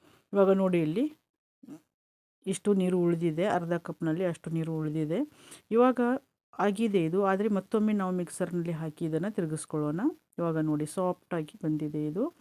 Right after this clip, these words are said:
ಒಂದು ಎರಡರಿಂದ ಮೂರು ಸಲ ನಾವು ಮಿಕ್ಸರ್‌ನಲ್ಲಿ ಹಾಕಿ ತಿರುಗಿಸ್ಕೊಂಡ್ರೆ ಇಲ್ಲಿ ಸಾಫ್ಟ್ ಆದಂಥ, ಆ, ಚಪಾತಿ ಹಿಟ್ಟು ಇಲ್ಲಿ ರೆಡಿ ಆಗುತ್ತೆ. ಯಾರಿಗೆ ಚಪಾತಿ ಮಾಡಲಿಕ್ಕೆ ಬರಲ್ಲ ಅನ್ನೋರು ಕೂಡ ಈ ರೀತಿಯಾಗಿ ಮಾಡಿ ಆರಾಮಾಗಿ ನೀವು ಚಪಾತಿಯನ್ನು ಮಾಡ್ಕೋಬಹುದು. ಹಾಗೆಯೇ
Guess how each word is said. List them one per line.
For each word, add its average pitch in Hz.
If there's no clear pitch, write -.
ಒಂದು 208
ಎರಡರಿಂದ 196
ಮೂರು 196
ಸಲ 196
ನಾವು 170
ಮಿಕ್ಸರ್‌ನಲ್ಲಿ 165
ಹಾಕಿ 156
ತಿರುಗಿಸ್ಕೊಂಡ್ರೆ 156
ಇಲ್ಲಿ 175
ಸಾಫ್ಟ್ 185
ಆದಂಥ, 156
ಆ, 190
ಚಪಾತಿ 214
ಹಿಟ್ಟು 170
ಇಲ್ಲಿ 175
ರೆಡಿ 165
ಆಗುತ್ತೆ. 156
ಯಾರಿಗೆ 190
ಚಪಾತಿ 254
ಮಾಡಲಿಕ್ಕೆ 196
ಬರಲ್ಲ 185
ಅನ್ನೋರು 170
ಕೂಡ 170
ಈ 202
ರೀತಿಯಾಗಿ 170
ಮಾಡಿ 170
ಆರಾಮಾಗಿ 170
ನೀವು 165
ಚಪಾತಿಯನ್ನು 165
ಮಾಡ್ಕೋಬಹುದು. 156
ಹಾಗೆಯೇ 247